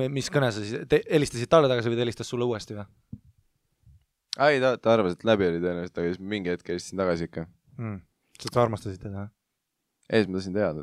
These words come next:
Speaker 2: täpsemalt.
Speaker 1: Hmm.
Speaker 2: See, ok-, siis ma hakkasin veits mõtlema, et mis mõttes pettis, vaata.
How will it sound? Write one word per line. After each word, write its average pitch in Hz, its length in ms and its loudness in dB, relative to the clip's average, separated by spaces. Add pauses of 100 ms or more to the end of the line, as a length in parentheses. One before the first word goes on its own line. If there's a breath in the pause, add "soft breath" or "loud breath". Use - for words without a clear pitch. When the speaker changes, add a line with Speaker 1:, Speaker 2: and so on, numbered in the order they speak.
Speaker 2:
täpsemalt. 85 400 -8 (160)
Speaker 1:
Hmm. 101 240 -8 (1400 loud breath)
Speaker 2:
See, 135 120 8
ok-, 139 300 6
siis 151 200 0
ma 160 140 6
hakkasin 117 320 0
veits 123 240 4
mõtlema, 113 300 0
et 90 60 -6
mis 127 240 -4
mõttes 87 300 -6
pettis, 87 400 -2
vaata. 76 360 -6